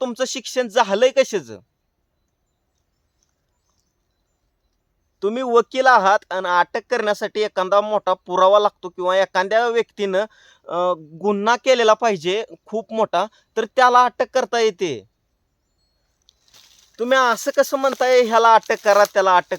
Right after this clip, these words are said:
करा"? नाही, मला तर असं वाटतंय सरकारने तुम्हाला स्पेशल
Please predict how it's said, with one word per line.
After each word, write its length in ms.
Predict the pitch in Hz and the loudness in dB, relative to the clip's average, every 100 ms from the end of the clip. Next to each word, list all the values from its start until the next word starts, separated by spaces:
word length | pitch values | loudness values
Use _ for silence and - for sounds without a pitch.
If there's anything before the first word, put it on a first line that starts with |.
| - | -4
करा"? 320 | 170 160 156 151 _ _ _ _ _ _ _ _ _ _ _ _ _ _ _ _ _ _ _ _ - | -2 0 -2 -6 _ _ _ _ _ _ _ _ _ _ _ _ _ _ _ _ _ _ _ _ -2
नाही, 180 | 220 240 | 0 0
मला 300 | 196 190 202 | 2 4 4
तर 140 | 233 | 4
असं 300 | 220 202 226 | 4 4 0
वाटतंय 280 | 233 - 233 | -2 -2 -6
सरकारने 540 | - 240 - 208 214 | -4 -4 0 0 0
तुम्हाला 340 | 214 220 220 226 | -6 -4 -2 -2
स्पेशल 500 | - - 247 240 | -4 -4 -2 -2